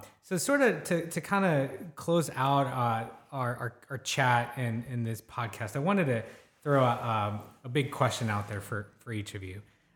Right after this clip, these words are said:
Um, what do you think is, is the big trend for twenty twenty-two, twenty twenty-three, um, in kitchen design and bath design? What do you sort of see that, that, that next big thing that's, that you're, you're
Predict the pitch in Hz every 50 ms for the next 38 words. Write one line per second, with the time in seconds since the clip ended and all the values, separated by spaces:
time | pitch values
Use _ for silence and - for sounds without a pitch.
0 | _ _ 117 113 104 104 107 110 127 135 139 175 214 214 - 277 262 240 - -
1 | 170 165 156 - 151 127 117 - - - - 139 113 113 117 117 113 113 - 135
2 | 127 120 117 - - - - 120 117 110 107 104 101 98 101 - - _ _ _
3 | _ _ _ _ _ _ - _ _ _ - 123 120 113 110 110 - - 156 143
4 | 135 131 127 - - 127 117 104 104 - - 120 117 113 113 110 - - 147 139
5 | 135 127 - - 131 117 113 107 107 - 113 110 107 104 101 98 98 101 - -
6 | _ _ _ _ _ _ _ - 110 104 104 101 101 101 98 101 110 - - 117
7 | 110 107 104 - - 123 - - 123 117 110 110 101 113 107 107 107 104 101 101
8 | 101 101 - 110 107 104 101 - - 110 98 101 107 98 98 98 98 95 92 92
9 | 98 - - _ _ _ _ 185 202 247 262 - - - 175 156 139 131 120 -
10 | - 139 131 127 117 123 - - 120 117 110 110 117 - - - 120 117 - 143
11 | 143 143 143 143 139 135 - - - 147 131 117 107 - - 123 113 110 104 104
12 | 98 - - - - - 131 123 - 139 127 117 113 - - _ _ _ -